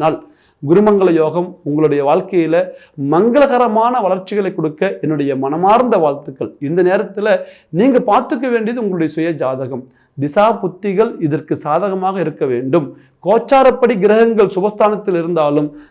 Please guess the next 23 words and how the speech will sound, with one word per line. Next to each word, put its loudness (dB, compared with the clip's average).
திசா 4
புத்திகள் 2
பலம் 2
இல்லைன்னா 0
நிறைய 2
பேருக்கு 2
இந்த -2
பலன்கள்ல 0
ஒரு 0
மாற்றம் -2
இருக்கும். -4
அப்போ 0
பலவிதமான 2
ஒரு 2
மாற்றத்தை -4
கொடுக்கக்கூடிய -2
இந்த 0
ஒரு 4
கால 2
அமைப்பு 0
உங்களுடைய 2
ஜாதக 0
ரீதியாகவும் 0